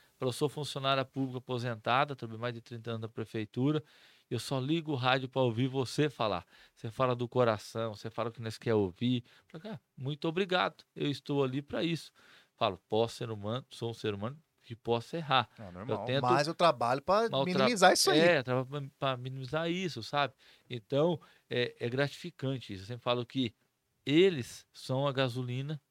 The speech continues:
Speaker 1: do meu mandato, eles que me abastecem.
Speaker 3: Aham.
Speaker 1: Eu sempre falo assim em vários discursos que amizade não se compra, se conquista.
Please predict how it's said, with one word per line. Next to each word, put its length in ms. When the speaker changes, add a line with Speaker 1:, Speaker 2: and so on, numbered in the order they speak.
Speaker 1:
do 120
meu 160
mandato, 560
eles 580
que 140
me 120
abastecem. 880
Speaker 3:
Aham. 220
Speaker 1:
Eu 100
sempre 300
falo 260
assim 320
em 220
vários 280
discursos 520
que 240
amizade 680
não 120
se 160
compra, 420
se 160
conquista. 680